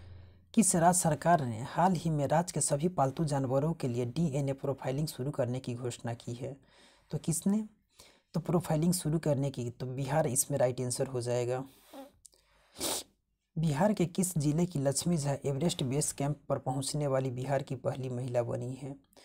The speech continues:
तो लक्ष्मी झा एवरेस्ट बेस कैंप पर पहुंची है। यहाँ क्वेश्चन पूछा जा रहा है कि प-, किस जिला से ये संबंधित है, तो ये किस जिला से संबंधित है? तो सहरसा जिला से है।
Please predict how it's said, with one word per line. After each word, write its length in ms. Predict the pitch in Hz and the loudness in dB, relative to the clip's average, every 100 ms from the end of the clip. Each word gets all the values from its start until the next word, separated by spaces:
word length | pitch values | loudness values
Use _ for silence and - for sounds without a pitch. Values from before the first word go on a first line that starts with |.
| - _ _ _ _ | -20 _ _ _ _
तो 60 | - | 0
लक्ष्मी 380 | 156 156 - 202 | 2 2 2 2
झा 180 | 156 156 | 2 -2
एवरेस्ट 360 | 175 143 170 - | -2 -2 -2 0
बेस 260 | 131 139 - | -2 -2 -2
कैंप 260 | 139 135 | -2 0
पर 100 | 135 | -2
पहुंची 320 | 127 127 135 | -2 -6 -4
है। 140 | 135 131 | -4 -2
यहाँ 260 | 143 156 | -2 -2
क्वेश्चन 580 | 156 - - 139 - 185 | -4 -10 -10 -8 -4 -4
पूछा 300 | 180 135 - | -2 -4 -2
जा 140 | 120 127 | -2 0
रहा 140 | 127 | -2
है 160 | 131 123 | -4 -6
कि 180 | - - _ - | -8 -20 _ -10
प-, 120 | 120 - _ _ _ - | -10 -10 _ _ _ 0
किस 240 | 220 - | 0 2
जिला 280 | 143 139 135 | 0 2 2
से 180 | 135 139 | 2 -2
ये 140 | 123 | -2
संबंधित 600 | 131 143 123 123 123 127 | -2 -2 -2 -2 -4 -8
है, 200 | - 123 | -10 -10
तो 640 | 139 - _ _ _ - 147 | -12 -16 _ _ _ -6 -4
ये 80 | |
किस 260 | 147 - 180 | 0 2 2
जिला 220 | 175 165 | 2 2
से 140 | 165 175 | 2 0
संबंधित 520 | 165 160 160 165 180 | 0 0 0 -2 -2
है? 60 | |
तो 140 | 170 151 | -4 -4
सहरसा 500 | - 131 135 123 131 | -2 -2 -2 -4 -4
जिला 300 | 120 117 120 | -4 -2 -2
से 180 | - 123 | -2 -6
है। 240 | 123 123 | -6 -10